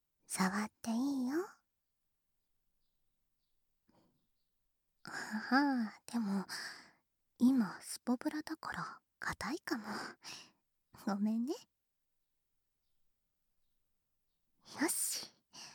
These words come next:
じゃあ、想像して。こうやって、私のお乳に手乗っけて、Tシャツ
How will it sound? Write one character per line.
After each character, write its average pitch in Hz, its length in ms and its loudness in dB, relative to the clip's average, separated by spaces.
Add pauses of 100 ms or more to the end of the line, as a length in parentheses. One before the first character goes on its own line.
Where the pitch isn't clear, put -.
(760)
じ - 100 4
ゃ 240 40 2
あ、 226 480 0 (180)
想 202 340 0
像 220 260 -2
し - 180 2
て。 - 100 -10 (1700)
こ - 120 0
う - 20 4 (420)
や - 60 -2
っ - 80 -12 (320)
て、 - 80 -10 (1600)
私 - 600 -4
の - 60 -20 (200)
お - 40 -20 (100)
乳 - 380 -4
に - 60 -20 (340)
手 - 80 -10 (480)
乗 - 60 -16
っ - 40 -20 (340)
け - 100 -20 (220)
て、 - 80 -18 (2250)
T - 80 -10 (220)
シ - 180 -8
ャ - 40 -10 (100)
ツ - 160 -10